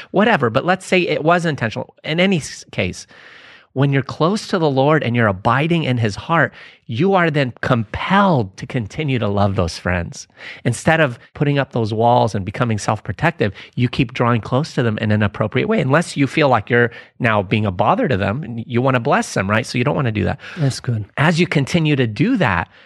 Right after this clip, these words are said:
Speaker 1: those friendships stay kindled. You get the joy of giving. It's more blessed to give than to receive.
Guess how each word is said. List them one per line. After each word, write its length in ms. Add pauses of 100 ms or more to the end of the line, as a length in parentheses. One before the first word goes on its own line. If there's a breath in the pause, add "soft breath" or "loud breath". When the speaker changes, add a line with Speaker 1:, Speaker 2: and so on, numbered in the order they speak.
(260 soft breath)
Speaker 1:
those 200
friendships 520
stay 260
kindled. 520 (200 loud breath)
You 140
get 220
the 100
joy 340
of 180
giving. 420
It's 180
more 100
blessed 380
to 80
give 180
than 140
to 100
receive. 560